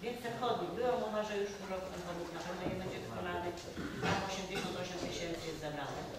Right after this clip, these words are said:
Prawie tak już ukończona jest ta jadalnia przy gimnazjum. Jakieś tam prace wykończeniowe, tutaj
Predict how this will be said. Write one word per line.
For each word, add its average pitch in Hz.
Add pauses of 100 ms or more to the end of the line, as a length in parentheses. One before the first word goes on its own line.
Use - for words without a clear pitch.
(1400)
Prawie 226
tak 240 (140)
już - (140)
ukończona 202 (140)
jest -
ta 175 (100)
jadalnia 175
przy 180
gimnazjum. 180 (200)
Jakieś 220
tam -
prace - (120)
wykończeniowe, 160 (100)
tutaj 160